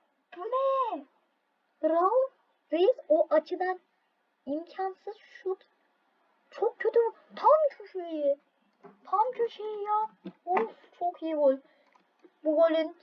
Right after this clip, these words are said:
şerefine bence bu videoya yedi like gelir ya.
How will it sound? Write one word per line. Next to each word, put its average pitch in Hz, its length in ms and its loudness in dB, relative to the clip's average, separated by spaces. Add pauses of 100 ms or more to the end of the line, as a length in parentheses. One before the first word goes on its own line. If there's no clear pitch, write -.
şerefine 302 540 4 (1200)
bence 269 520 0 (440)
bu 330 100 -4
videoya 247 520 2 (680)
yedi 330 180 -2
like 285 440 4
gelir 262 140 4
ya. 208 280 -6